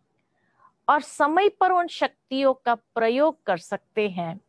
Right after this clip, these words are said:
जिससे हम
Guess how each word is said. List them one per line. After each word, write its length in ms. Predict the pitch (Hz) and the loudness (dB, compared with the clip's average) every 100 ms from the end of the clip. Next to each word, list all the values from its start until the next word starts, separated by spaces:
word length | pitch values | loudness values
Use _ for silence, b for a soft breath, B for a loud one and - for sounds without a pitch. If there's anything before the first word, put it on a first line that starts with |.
| _ _ _ _ _ _ _ _ _ _ _ _ _ _ | _ _ _ _ _ _ _ _ _ _ _ _ _ _
जिससे 640 | 180 233 - 269 285 311 _ _ _ _ _ | -4 -4 0 2 2 0 _ _ _ _ _
हम 220 | 233 233 | -2 -2